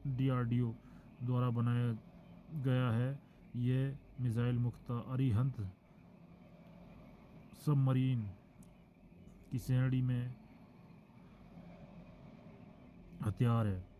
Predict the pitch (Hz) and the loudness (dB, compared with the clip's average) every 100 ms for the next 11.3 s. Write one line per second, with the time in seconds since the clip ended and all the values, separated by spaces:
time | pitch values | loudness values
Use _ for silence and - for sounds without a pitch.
0 | - 139 131 - - - - 131 120 123 | -8 -6 -6 -8 -20 -20 -8 -4 0 0
1 | 127 127 120 120 110 117 117 113 - 117 | 0 0 0 -2 -2 -6 -4 -6 -4 -4
2 | 117 - 110 110 110 107 107 104 104 - | -4 -6 -6 -4 -4 -4 -4 -6 -8 -16
3 | - - - - - 147 123 120 120 110 | -20 -20 -20 -8 0 2 2 0 0 -2
4 | 120 - - - - 135 113 131 131 123 | -8 -20 -20 -20 -12 -6 -2 0 0 0
5 | 127 120 113 107 - - - - 123 131 | 0 0 -2 -6 -14 -20 -14 -6 -2 0
6 | 123 123 123 123 113 - - 123 110 127 | 0 -2 0 -2 -2 -8 -10 -4 2 2
7 | 127 127 127 - - 131 113 127 123 127 | 4 0 -2 -8 -6 -6 -4 -4 -4 -6
8 | - 127 113 123 120 120 123 117 120 117 | -6 -6 -4 -4 -2 -2 -4 -2 -4 -2
9 | 123 107 113 110 120 117 120 120 117 117 | -4 -2 -2 -2 -4 -2 -2 0 -2 -4
10 | 113 120 117 117 113 120 117 120 120 117 | -4 -4 -2 -4 -4 -2 0 0 0 -2
11 | 113 110 123 | -4 -6 -8